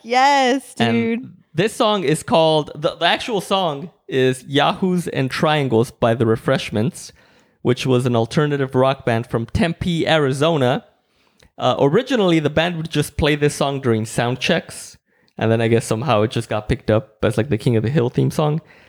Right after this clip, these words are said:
Speaker 2: Uh, the band itself is best known for the song Bandidos, uh, which is actually a pretty good banger.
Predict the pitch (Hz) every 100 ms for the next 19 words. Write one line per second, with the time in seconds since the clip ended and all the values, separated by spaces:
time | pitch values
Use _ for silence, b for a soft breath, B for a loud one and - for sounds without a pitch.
0 | b b 113 113 123 127 180 202 170 -
1 | 175 170 135 139 131 131 - 131 131 131
2 | 127 120 113 - 127 135 120 113 123 123
3 | 131 165 - - - _ _ _ - 131
4 | 156 208 - 349 214 277 220 185 165 143
5 | -